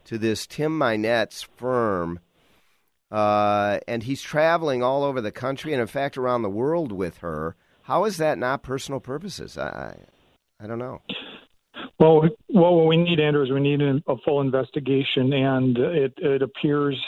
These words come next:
Speaker 2: I mean, uh, Tim Mynette's wife has suggested that she believes that the bulk of the money that was paid to him from her campaign for travel was for their, their two,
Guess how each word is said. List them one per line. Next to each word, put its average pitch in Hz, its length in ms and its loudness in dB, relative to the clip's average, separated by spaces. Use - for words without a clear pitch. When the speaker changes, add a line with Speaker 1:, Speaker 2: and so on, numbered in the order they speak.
Speaker 2:
I 131 160 0
mean, 127 220 0
uh, 127 180 2
Tim 151 160 4
Mynette's 131 400 0
wife 123 340 2
has 123 220 2
suggested 123 580 0
that 113 220 -2
she 135 80 0
believes 123 380 2
that 135 160 0
the 127 60 -4
bulk 123 380 0
of 127 100 2
the 123 80 2
money 123 300 2
that 127 140 2
was 117 160 0
paid 131 280 2
to 131 120 0
him 135 380 2
from 127 200 2
her 139 140 2
campaign 127 680 2
for 117 200 0
travel 123 460 2
was 135 200 4
for 131 140 4
their, 131 260 4
their 135 320 0
two, 147 340 2